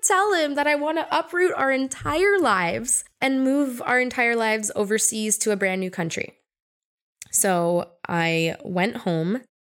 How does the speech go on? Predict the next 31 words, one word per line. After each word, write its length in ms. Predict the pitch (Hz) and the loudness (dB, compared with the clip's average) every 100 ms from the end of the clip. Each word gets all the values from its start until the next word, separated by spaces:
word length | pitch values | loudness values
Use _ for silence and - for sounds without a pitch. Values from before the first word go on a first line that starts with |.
| _ _ - | _ _ -6
and 680 | 202 185 185 180 180 180 185 - | 0 2 2 2 2 0 -4 -6
that's 500 | 185 175 180 - 202 | -4 -2 -2 -6 -4
what 140 | 202 | -4
I 240 | 208 220 | -2 -2
did. 400 | 220 240 285 180 - | 0 0 0 -4 -8
<laughs> 80 | - | -4
I 480 | - - 392 - 453 | 0 4 4 4 2
just 400 | - 508 494 - | 2 0 0 -4
told 360 | - 381 508 453 | -2 0 2 2
him 300 | 320 269 262 - - - - - _ - | 2 2 -2 -8 -14 -16 -18 -20 _ -4
what 140 | 320 | -2
had 160 | 320 285 | 0 -2
happened 800 | 262 269 349 330 302 285 262 254 | 2 2 2 2 2 2 0 -4
and 400 | - 233 226 220 | -2 0 0 0
that 240 | 202 202 | -4 -4
gut 260 | 269 294 - | -2 -2 -2
punch 340 | 302 277 277 | -2 -2 -2
that 120 | 254 | 0
I 80 | 240 | 0
got 560 | 233 226 220 214 214 - | 0 2 2 2 0 -2
and 360 | 196 180 180 - - - | -2 -2 -2 -8 -16 -4
what 160 | 240 | 0
I 140 | 294 294 | 2 2
saw 360 | - - 226 | 0 2 2
for 260 | 233 - - | 2 0 0
us, 500 | 208 202 208 - - - | 2 0 0 0 -2 -4
because 260 | 202 208 - | -6 -4 -2
I 140 | 208 | 0
am 200 | 226 233 | 0 0
a 60 | 226 | 0
visionary. 720 | 208 196 196 180 180 185 | 0 0 2 2 0 -2